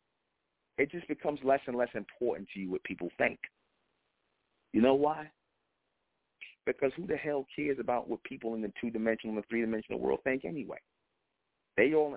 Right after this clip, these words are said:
they, they mind work on a rotation any damn way. Are they not really thinking? You see, they're not really thinking. They're people of the brain. They're not people of the mind. There's a difference.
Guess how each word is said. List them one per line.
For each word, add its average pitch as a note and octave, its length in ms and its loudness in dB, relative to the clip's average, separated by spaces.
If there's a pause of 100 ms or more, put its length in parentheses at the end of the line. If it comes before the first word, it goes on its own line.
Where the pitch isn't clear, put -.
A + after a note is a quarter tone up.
(100)
they, C3+ 220 0
they C3+ 140 -2
mind C#3+ 320 -4
work C3+ 180 0
on C3 100 -6
a B2+ 40 -4
rotation C3+ 680 -6
any - 200 -10
damn F2+ 280 -8
way. - 120 -12 (300)
Are G2 100 2
they C3 120 6
not C#3+ 220 2
really G2+ 300 0
thinking? G2 380 -4 (1120)
You A2+ 140 -4
see, A2+ 220 4 (720)
they're F3+ 120 4
not D#3+ 220 4
really G#2 300 2
thinking. G#2+ 320 0
They're C#3 140 6
people B2 400 -4
of G#2+ 100 0
the G#2 60 -6
brain. G2+ 540 -2
They're A2 100 0
not D3+ 240 -4
people G#2+ 280 -4
of G2+ 80 0
the F#2+ 60 -4
mind. G2 260 -4 (340)
There's A2+ 160 4
a B2 60 -4
difference. B2+ 400 0